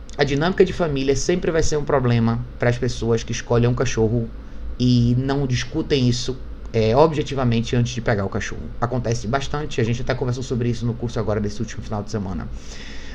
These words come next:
Quando as pessoas têm posturas diferentes em relação ao cachorro, quando elas enxergam o lado de educação do cachorro de formas diferentes,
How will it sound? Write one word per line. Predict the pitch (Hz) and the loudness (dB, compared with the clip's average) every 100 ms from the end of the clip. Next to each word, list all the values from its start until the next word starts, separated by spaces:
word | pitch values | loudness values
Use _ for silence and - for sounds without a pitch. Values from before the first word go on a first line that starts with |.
| - | 4
Quando | 226 | 6
as | 240 | 6
pessoas | 262 220 208 | 6 6 6
têm | 185 | 2
posturas | 170 - 156 139 | 0 -2 0 0
diferentes | 120 123 110 110 117 110 | 2 2 2 0 -2 0
em | |
relação | 104 113 107 113 | 2 2 2 2
ao | 107 | 0
cachorro, | 101 - 101 98 90 - | -2 -2 0 0 -2 0
quando | 123 | 2
elas | 123 113 | 4 4
enxergam | 123 - - 135 151 101 101 - - - - - | 2 0 2 2 2 -2 -4 -4 -10 -10 -8 -2
o | |
lado | 127 127 131 117 | 4 6 6 4
de | |
educação | 117 110 123 - 110 | 0 2 0 2 0
do | |
cachorro | 107 113 - 104 | -2 -4 -4 -4
de | |
formas | 95 120 123 113 | -2 0 2 0
diferentes, | 113 95 95 104 - | 0 -2 0 -2 -4